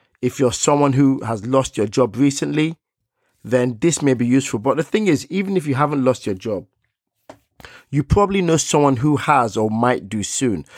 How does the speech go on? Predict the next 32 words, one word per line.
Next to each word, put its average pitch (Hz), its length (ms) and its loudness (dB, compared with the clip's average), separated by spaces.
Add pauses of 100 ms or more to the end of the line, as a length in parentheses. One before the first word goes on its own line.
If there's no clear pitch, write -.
(120)
So - 160 0
this 185 220 0
is 110 180 -2
useful 139 300 2
for - 160 0
you 123 300 0
to - 200 -10
educate 107 460 0
that 104 180 0
person 104 280 -2
and 98 100 0
help 131 240 0
them 87 240 -2 (680)
be 110 120 0
prepared 120 520 0
for 104 140 -4
the 90 80 -6
problems 107 520 0
to 92 100 -6
come 92 280 -4
or 90 80 -4
the 90 100 -2
challenges 98 600 0
and 87 120 -4
how 117 180 2
to 104 160 -8
come 110 260 -2
out - 380 -6
of 92 160 -8
those 95 160 0
dark 90 320 -2
places. 80 500 -8